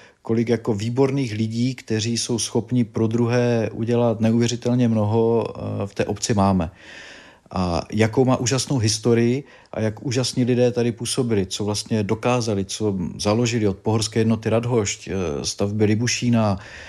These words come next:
od Albína Poláška, který prostě tady tomu bohu Radegastovi dal, dal tvar a vlastně vytvořil jednu z největších značek, eh, regionu, kaple na Radhošti. Opravdu to je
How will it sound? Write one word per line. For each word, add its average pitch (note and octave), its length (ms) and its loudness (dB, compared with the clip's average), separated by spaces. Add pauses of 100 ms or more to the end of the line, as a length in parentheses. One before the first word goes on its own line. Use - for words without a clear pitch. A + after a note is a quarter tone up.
(220)
od E2 240 -4 (160)
Albína A2+ 360 2
Poláška, B2 560 2
který G#2+ 320 -2
prostě G2+ 320 -4
tady G#2+ 220 0
tomu G#2+ 640 2 (200)
bohu G#2+ 280 2
Radegastovi A2+ 680 2
dal, A2 380 0
dal A2 220 2
tvar A2 340 0
a A2+ 100 -6
vlastně G#2 280 -2
vytvořil A2 360 -2
jednu A2 160 2
z G#2+ 80 -2
největších A2+ 500 0
značek, A#2 540 -2
eh, G2 720 0
regionu, A#2+ 640 2 (520)
kaple B2 320 0
na B2+ 120 4
Radhošti. G#2 560 -2 (300)
Opravdu A#2 440 0
to A2+ 160 -2
je A#2 320 2